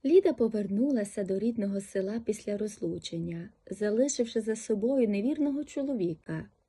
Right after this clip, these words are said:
та безліч болючих спогадів. Але коли життя здається безнадійно похмурим,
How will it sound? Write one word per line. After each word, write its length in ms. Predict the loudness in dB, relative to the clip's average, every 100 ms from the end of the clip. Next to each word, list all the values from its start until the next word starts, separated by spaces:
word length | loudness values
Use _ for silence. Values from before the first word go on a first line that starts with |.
| _
та 140 | -2
безліч 760 | -2 0 0 0 -2 -4 -6 -8
болючих 480 | 0 2 2 -2 -8
спогадів. 760 | -14 -2 0 0 -4 -4 -4 -4 -8 _ -20 -20 -2
Але 240 | 2 4
коли 240 | 6 6
життя 400 | 6 2 0 0
здається 520 | 0 2 4 4 2 0
безнадійно 680 | 0 2 0 2 2 2
похмурим, 680 | 0 -4 0 0 0 0 -2